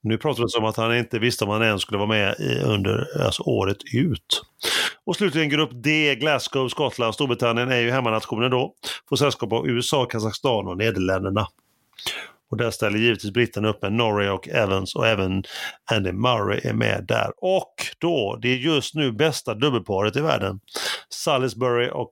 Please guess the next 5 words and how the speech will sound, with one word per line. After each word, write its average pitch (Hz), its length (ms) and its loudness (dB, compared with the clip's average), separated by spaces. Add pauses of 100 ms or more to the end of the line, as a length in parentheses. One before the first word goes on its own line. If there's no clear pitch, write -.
Skupski - 680 0 (840)
är 104 280 2
med. 101 720 0 (260)
Ja, 127 260 -2
och 196 360 0